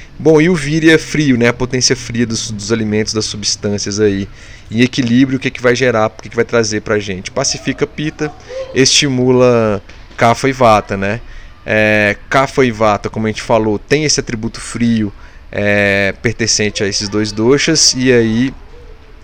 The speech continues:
o pita, né, que tem o atributo quente, quando entra em contato com o frio, vai ser pacificado, ok? Shamanya Vishesha Siddhanta, esse princípio aqui. Promove atividades anabólicas, né, no caso aí, dependendo, pode causar indigestão, esse,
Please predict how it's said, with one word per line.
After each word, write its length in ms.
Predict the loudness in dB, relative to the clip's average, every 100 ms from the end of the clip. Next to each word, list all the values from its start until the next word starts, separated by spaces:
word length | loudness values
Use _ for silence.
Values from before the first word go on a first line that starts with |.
| -20 -6
o 80 | -6
pita, 520 | -4 -6 -4 0 0
né, 140 | 0
que 120 | -2 -2
tem 100 | -4
o 40 |
atributo 400 | -2 -4 -6 -10
quente, 380 | -8 -4 -4 -4
quando 220 | -4 -2
entra 160 | -2 -4
em 40 |
contato 340 | -6 -2 -4 -4
com 60 |
o 40 | -12
frio, 240 | -8 -4
vai 100 | -4
ser 120 | -4
pacificado, 760 | -4 -6 -6 -8 -4 -4 -4 -10 -18
ok? 340 | -12 -6 -6
Shamanya 420 | -4 -4 -2 -4
Vishesha 380 | -6 -6 -6 -4
Siddhanta, 580 | -6 -4 -4 -4 -6 -6
esse 160 | -6
princípio 600 | -6 -6 -6 -6 -8 -10
aqui. 240 | -12 -12 -16 -18 -20 -20 -20 -20 -20 -20 -18 0
Promove 380 | 2 4 4 2
atividades 640 | 0 -2 2 2 4 2
anabólicas, 800 | 2 0 2 4 4 4 2 0
né, 140 | 0 -2
no 120 | -2
caso 400 | 0 0 0 0
aí, 180 | -2 -2
dependendo, 420 | -4 -2 -2 -2
pode 300 | 0 0 0
causar 300 | -2 -2 -2
indigestão, 720 | -4 -6 -4 -4 -4 -6 -6
esse, 340 | -6 -4 -4